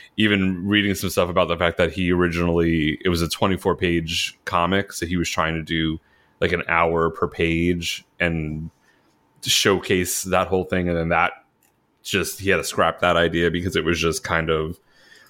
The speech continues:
the way that it was evolving took it to a different level. So to see it fleshed out in a, a streaming, a television, a cinematic experience,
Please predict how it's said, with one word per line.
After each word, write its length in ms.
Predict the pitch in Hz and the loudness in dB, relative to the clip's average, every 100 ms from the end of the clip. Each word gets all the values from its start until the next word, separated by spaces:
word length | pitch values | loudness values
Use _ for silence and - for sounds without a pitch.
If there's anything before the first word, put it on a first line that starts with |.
| _ - | _ -2
the 140 | 104 | 2
way 140 | 98 98 | 4 6
that 120 | 95 | 4
it 80 | 76 | 4
was 260 | 85 85 - | 0 0 -2
evolving 880 | 90 90 85 85 85 78 76 73 - _ _ - | 0 2 2 2 0 -4 -6 -8 -12 _ _ -6
took 180 | 101 | -4
it 80 | 80 | -4
to 120 | 85 | -4
a 40 | 80 | -2
different 320 | 80 87 60 | 0 -2 0
level. 280 | 78 76 76 | 0 0 -2
So 160 | - | -2
to 100 | 85 | -2
see 260 | 82 98 90 | 0 2 2
it 160 | - - | 0 -2
fleshed 320 | 82 - 87 | -2 0 2
out 260 | 80 76 | 2 0
in 140 | 85 82 | -2 -2
a, 320 | 78 76 69 - _ _ _ - - _ _ _ - | 0 0 -2 -6 _ _ _ -14 -14 _ _ _ -14
a 460 | - 87 82 82 - - _ _ | -8 -4 -4 -4 -4 -6 _ _
streaming, 640 | - - 107 98 95 87 | -2 2 2 2 2 0
a 60 | 85 | 0
television, 500 | 98 90 90 85 82 | 0 0 0 -2 -4
a 60 | |
cinematic 680 | - 90 90 87 87 90 - - | -2 0 2 4 4 0 -2 -8
experience, 880 | 92 - - 82 90 117 143 147 | -6 -4 -2 0 2 2 0 -4